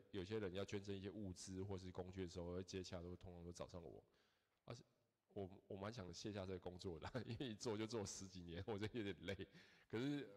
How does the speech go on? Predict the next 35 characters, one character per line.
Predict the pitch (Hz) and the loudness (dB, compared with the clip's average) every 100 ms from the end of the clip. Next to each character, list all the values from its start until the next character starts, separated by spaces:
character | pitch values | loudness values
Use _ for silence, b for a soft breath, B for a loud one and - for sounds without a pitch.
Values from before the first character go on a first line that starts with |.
| 113 | -8
可 | - | 0
是 | 107 143 135 123 | 4 6 4 4
通 | 143 131 | 0 2
常 | 107 | 2
是 | 113 | 4
这 | 110 | 4
样 | 104 | 4
子， | 107 | 2
社 | 120 139 | 2 2
群 | 113 101 | 2 2
有 | 90 | 2
一 | |
些， | 87 101 104 104 - B B B _ _ _ | 4 4 4 2 -4 B B B _ _ _
呃， | 104 95 87 85 82 73 - | 0 2 2 2 0 -2 -2
社 | 147 | -2
群 | 123 | 0
活 | 104 101 | 0 2
动 | 113 | 4
里 | 90 | 2
面 | 104 101 | 2 4
有 | 85 | 4
一 | |
些， | 92 101 95 - - _ - | 4 4 4 -2 -18 _ -2
有 | 92 | 0
一 | |
些 | 104 | 0
事 | 113 107 | 0 -4
情 | 90 87 | -4 -4
很 | 85 | -6
难 | 78 | -6
处 | 80 87 | -6 -4
理， | 80 | -4
就 | 80 | -2
是 | 101 101 | -2 0
说， | 90 98 95 | 2 4 2